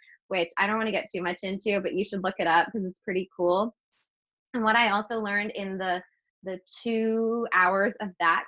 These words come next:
class, I ended up using when I choreographed Chicago and any dance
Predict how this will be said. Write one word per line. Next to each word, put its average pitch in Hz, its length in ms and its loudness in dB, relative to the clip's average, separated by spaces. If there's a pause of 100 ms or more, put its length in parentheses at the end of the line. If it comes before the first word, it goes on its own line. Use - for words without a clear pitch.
class, 339 560 -2
I 208 220 -6
ended 214 220 -6
up 262 140 -8
using 202 460 -4
when 190 100 -4
I 170 120 -8 (120)
choreographed 185 460 -2
Chicago 214 680 -2 (100)
and 190 120 -4 (120)
any 185 240 0
dance 180 260 -4